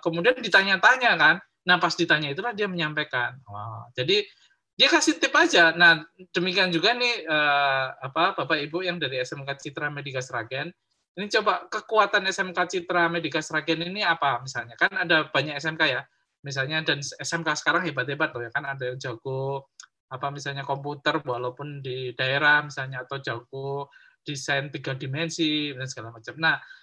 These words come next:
salah satunya, nah cari kekuatannya, makanya tadi pakai U S B tadi, cari kekuatannya, kemudian diceritakan. Nah, cara menceritakannya itu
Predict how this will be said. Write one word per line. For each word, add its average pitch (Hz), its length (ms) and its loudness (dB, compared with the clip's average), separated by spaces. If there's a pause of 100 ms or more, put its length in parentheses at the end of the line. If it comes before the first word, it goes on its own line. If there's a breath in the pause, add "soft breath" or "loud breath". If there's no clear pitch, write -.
(100)
salah 180 260 4
satunya, 170 840 0 (160)
nah 147 240 2 (640)
cari 233 240 0
kekuatannya, 214 800 2
makanya 165 400 -2
tadi 170 240 2
pakai 139 560 -6
U 147 80 -6
S 131 160 -10
B 127 160 -10
tadi, 110 400 -14
cari 170 160 -2
kekuatannya, 151 640 -4
kemudian 220 320 -6
diceritakan. 190 720 -8 (400)
Nah, 208 160 4
cara 208 240 6
menceritakannya 202 880 2 (160)
itu 247 80 2